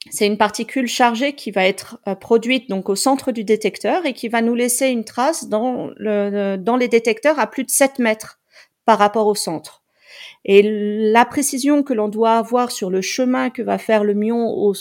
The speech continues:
euh, dans le détecteur doit être mieux que le micromètre. Et dès qu'on allume le champ magnétique, le détecteur va bouger de quelques centimètres. Donc, vous voyez bien qu'il nous faut un alignement que l'on maîtrise vraiment au niveau du micromètre sur une distance de sept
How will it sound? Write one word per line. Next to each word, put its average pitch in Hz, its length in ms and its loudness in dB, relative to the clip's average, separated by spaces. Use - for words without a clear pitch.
euh, 190 420 -2
dans 180 280 -2
le 240 60 -2
détecteur 226 580 -2
doit 226 180 4
être 214 180 -2
mieux 262 220 0
que 277 160 -6
le 202 140 0
micromètre. 233 880 0
Et 196 100 -4
dès 294 300 2
qu'on 285 160 2
allume 254 440 2
le 214 120 4
champ 240 180 2
magnétique, 226 540 -2
le 226 100 2
détecteur 233 460 2
va 240 100 0
bouger 220 300 -2
de 240 80 0
quelques 247 340 -2
centimètres. 226 720 -4
Donc, 202 200 -2
vous 220 80 -4
voyez 233 260 4
bien 285 180 0
qu'il 285 140 -4
nous 233 100 0
faut 262 220 -2
un 226 140 -2
alignement 233 500 0
que 240 120 -8
l'on 190 160 -4
maîtrise 254 640 -2
vraiment 220 360 0
au 240 40 0
niveau 220 260 -2
du 220 140 -2
micromètre 240 800 -2
sur 233 220 -6
une 233 100 2
distance 254 500 -2
de 214 80 -2
sept 285 340 0